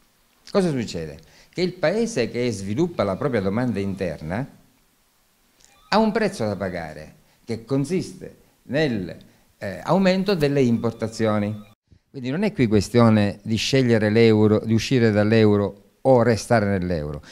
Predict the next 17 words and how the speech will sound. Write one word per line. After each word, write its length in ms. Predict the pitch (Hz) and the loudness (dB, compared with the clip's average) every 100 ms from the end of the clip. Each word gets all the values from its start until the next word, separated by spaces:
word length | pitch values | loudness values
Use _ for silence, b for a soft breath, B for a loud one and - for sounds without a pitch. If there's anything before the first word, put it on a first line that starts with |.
| B | B
Il 160 | 214 | -2
problema 680 | - - 131 135 110 98 95 | 4 4 6 6 4 2 -2
è 320 | - 127 76 - | 0 0 0 -2
che 200 | 127 107 | -4 0
una 360 | 180 202 127 - | 2 2 0 0
Europa, 640 | 156 147 107 85 78 76 - _ | 2 4 4 2 -4 -12 -16 _
un'Europa 640 | 143 160 104 82 - - - b b b | 0 2 2 0 -6 -14 -20 b b b
che 380 | - 185 - - b b | 0 2 2 -6 b b
attuasse 800 | - 170 - 107 82 - - - - | -2 0 2 0 0 -10 -16 -16 2
queste 320 | 226 220 156 | 4 4 4
riforme 400 | 123 147 147 113 | 4 4 4 2
di 80 | 104 | 0
cui 100 | 113 | -2
stiamo 280 | - 104 | -2 -4
parlando 720 | 92 101 87 69 62 76 78 - _ _ _ _ | -2 -4 -4 -8 -10 -14 -16 -20 _ _ _ _
sarebbe 480 | - 165 185 101 | -8 -6 -4 -6
fantastica 1080 | 92 - 123 95 80 98 82 - - - 50 | -10 -8 -6 -6 -6 -8 -8 -14 -20 -20 -20